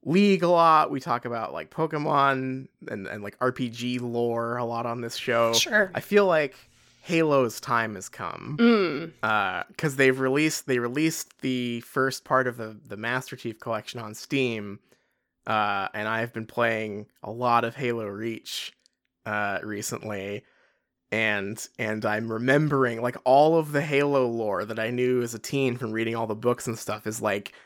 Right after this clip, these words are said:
Speaker 1: being reactivated in my brain. Um,
Speaker 2: That's gonna be
Speaker 1: Winter
Speaker 2: tough 'cause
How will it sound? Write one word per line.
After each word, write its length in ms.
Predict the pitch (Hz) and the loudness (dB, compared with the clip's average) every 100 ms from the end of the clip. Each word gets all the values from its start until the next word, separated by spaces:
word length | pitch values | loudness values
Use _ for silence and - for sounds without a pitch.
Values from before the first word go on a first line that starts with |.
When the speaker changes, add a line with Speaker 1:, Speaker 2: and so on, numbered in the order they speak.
| - 131 | -14 2
Speaker 1:
being 300 | 131 135 135 | 4 6 6
reactivated 960 | 127 117 101 113 - 117 107 98 101 | 2 2 0 -2 -2 -4 -2 -2 -6
in 100 | 95 | -6
my 180 | 107 92 | -6 -6
brain. 680 | 101 101 101 90 73 80 85 - _ _ _ _ _ - | -4 -4 -4 -4 -6 -10 -12 -14 _ _ _ _ _ -4
Um, 520 | 101 101 95 92 85 | 0 0 -2 -8 -6
Speaker 2:
That's 160 | - - | 0 2
gonna 140 | 523 | 4
be 40 | 508 | 6
Speaker 1:
Winter 140 | 415 | 6
Speaker 2:
tough 120 | 165 302 - | 4 4 2
'cause 160 | 170 | 0